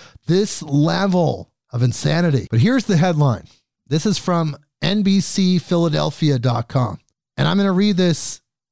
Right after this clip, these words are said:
and I don't believe this, but I just want you to hear what they're telling you, this, this lie. Headline, "Worried residents near Ohio train derailment report dead fish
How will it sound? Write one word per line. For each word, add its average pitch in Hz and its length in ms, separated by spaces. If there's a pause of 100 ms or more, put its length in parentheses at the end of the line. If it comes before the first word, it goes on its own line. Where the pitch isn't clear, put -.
(280)
and 156 180
I 180 100
don't 190 280
believe 165 400
this, 135 300
but 139 100
I 143 80
just 160 220
want 156 180
you 151 220
to 135 100
hear 214 400
what 175 220
they're 151 160
telling 165 420
you, 98 160 (100)
this, 123 220
this - 320
lie. 117 400 (640)
Headline, 170 640 (420)
"Worried 208 340
residents 214 640
near 202 280 (100)
Ohio 196 800
train 254 640
derailment 139 800 (440)
report 156 640
dead 233 360
fish 202 460